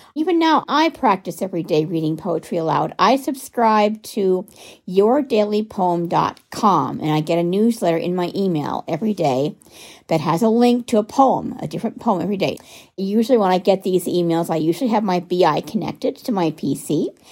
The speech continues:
and so then I will just read those poems aloud,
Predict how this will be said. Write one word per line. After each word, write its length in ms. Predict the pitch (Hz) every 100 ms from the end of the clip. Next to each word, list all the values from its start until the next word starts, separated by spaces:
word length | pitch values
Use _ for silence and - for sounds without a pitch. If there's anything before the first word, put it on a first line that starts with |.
| - -
and 240 | - 190 190
so 140 | 190
then 160 | 180 175
I 240 | 123 190
will 220 | 202 175
just 220 | 190 180 -
read 200 | 160 175
those 220 | 185 202
poems 280 | - 226 247
aloud, 440 | 247 508 466